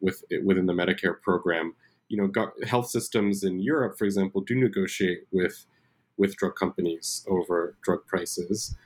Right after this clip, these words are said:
Uh, the important thing to note is that just as of this year, as, uh,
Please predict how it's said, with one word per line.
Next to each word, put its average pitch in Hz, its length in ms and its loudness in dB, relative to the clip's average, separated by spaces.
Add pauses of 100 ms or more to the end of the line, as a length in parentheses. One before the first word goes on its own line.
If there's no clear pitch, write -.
(360)
Uh, 90 280 2 (760)
the 98 180 2 (140)
important 110 420 0
thing 104 140 0
to 110 80 -2
note 98 220 2
is 98 100 -2
that 98 180 2
just 113 320 -2
as 101 240 2
of 95 280 -2 (280)
this 107 360 4
year, 113 500 0
as, 98 340 2
uh, 95 120 0